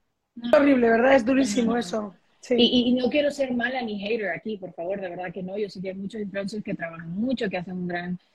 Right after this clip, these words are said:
Speaker 1: esfuerzo, levantan su marca, su imagen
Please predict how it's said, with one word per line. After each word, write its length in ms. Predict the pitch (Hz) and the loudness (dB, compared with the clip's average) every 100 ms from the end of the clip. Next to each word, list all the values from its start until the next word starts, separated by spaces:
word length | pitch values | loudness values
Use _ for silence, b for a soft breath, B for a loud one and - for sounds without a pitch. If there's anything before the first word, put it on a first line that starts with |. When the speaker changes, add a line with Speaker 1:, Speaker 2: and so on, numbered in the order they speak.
| _ | _
Speaker 1:
esfuerzo, 560 | 196 196 - 233 247 240 | 2 2 6 6 6 2
levantan 420 | 202 180 185 185 | -2 -4 -6 -8
su 140 | 180 175 | -8 -8
marca, 360 | 196 233 226 | -6 -4 -6
su 120 | - | -4
imagen 500 | 175 190 233 247 254 | -6 -4 -6 -6 -10